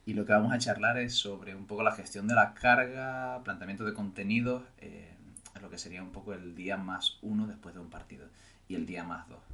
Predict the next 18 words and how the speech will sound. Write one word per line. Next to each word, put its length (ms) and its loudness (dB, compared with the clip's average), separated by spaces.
¿vale? 200 -12
Un 100 -14
poco 380 -16
cómo 180 -10
gestionamos 580 -2
las 480 4
cuarenta 280 -4
y 20 2
ocho 180 -2
horas 180 4
siguientes, 600 4
eh, 340 -14
de 140 -12
cada 240 4
uno 160 -6
de 60 -8
los 100 -12
contextos. 560 -16